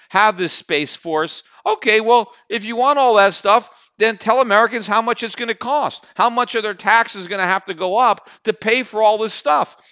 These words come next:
But instead, Trump is saying, "We're gonna give you all this stuff and we're gonna cut your taxes at the same time.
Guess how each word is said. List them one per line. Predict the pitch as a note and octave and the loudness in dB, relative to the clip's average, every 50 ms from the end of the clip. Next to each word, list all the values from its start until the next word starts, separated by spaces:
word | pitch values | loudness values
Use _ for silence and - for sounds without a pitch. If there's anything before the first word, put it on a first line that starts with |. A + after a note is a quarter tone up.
| _ _ _ _ | _ _ _ _
But | - A3 G#3+ | -2 -2 -2
instead, | G#3 F3+ - - - C4+ D4+ D4 B3 A3 G3+ - _ _ _ | -2 -4 -8 -2 0 2 4 4 2 0 -2 -6 _ _ _
Trump | - - B3 C4 B3+ B3 | 0 2 2 2 2 0
is | A3+ - | -6 -2
saying, | - A#3 A3 G#3 E3+ | 0 0 0 0 0
"We're | G3 A#3 A3 | -4 -6 -4
gonna | A3+ G#3+ G#3+ | -4 -6 -6
give | F3 F3+ C4+ D#4+ D#4+ | -4 -4 -4 -4 -4
you | D4+ B3 B3 | -2 0 0
all | B3+ B3+ A#3+ | 2 0 0
this | A#3 A3 - | -2 -4 -6
stuff | - - D#4 D#4 C#4 - A#3+ | 0 0 0 0 0 2 4
and | C#4 E4 E4+ | 4 4 4
we're | C#4 A#3+ | 2 0
gonna | C4+ C4+ B3+ | -2 -2 -4
cut | - - - - A#3+ | -4 -4 -4 -4 -4
your | B3 A#3+ | -6 -12
taxes | G3 - - A#3+ B3+ C4 A3+ C4+ B3 | -12 -6 -2 -2 -2 -2 -2 -8 -16
at | A3 | -14
the | C4 A#3 | -12 -12
same | - - A#3+ B3 A#3+ A3+ | -8 -6 -4 -4 -4 -4
time. | B3 B3 B3 C4 B3 D#3+ | -4 -2 0 0 0 -2